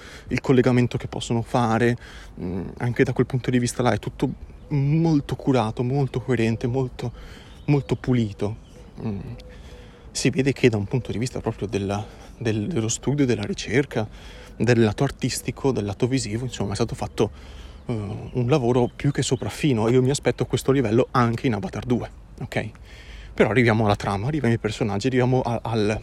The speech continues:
al lato che di solito viene criticato un pochino di più. Perché generalmente,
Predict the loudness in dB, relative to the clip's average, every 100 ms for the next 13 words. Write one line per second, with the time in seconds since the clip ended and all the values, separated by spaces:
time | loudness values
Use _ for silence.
0 | -4 2 4 4 2 -2 0 0 2 4
1 | 4 2 0 -2 0 -2 0 0 0 -2
2 | -6 -6 -20 -20 -18 -16 -16 -16 -10 -2
3 | 2 2 4 4 4 4 4 2 2 -2